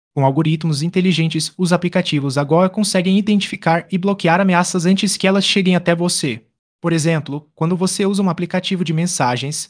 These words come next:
a I A pode detectar padrões estranhos que indicam tentativas de invasão. Isso significa que seus dados ficam mais seguros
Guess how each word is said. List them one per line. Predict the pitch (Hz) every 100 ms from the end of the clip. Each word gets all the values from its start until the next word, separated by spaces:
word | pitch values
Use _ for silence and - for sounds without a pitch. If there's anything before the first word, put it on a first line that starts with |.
| _ 165
a | 147
I |
A | 170
pode | 175 196 196
detectar | 202 220 - 185
padrões | 196 208 170 165 165
estranhos | 180 - 165 180 190
que | -
indicam | 147 135 180 208
tentativas | 196 214 202 196 190 175 139
de | 156
invasão. | 151 165 147 113 101 - _ _ -
Isso | 175 190
significa | 196 196 220 220 202 208
que | 185
seus | 139 127
dados | 127 135 143 -
ficam | 220 226
mais | 175 143
seguros | 180 165 123 120 117 -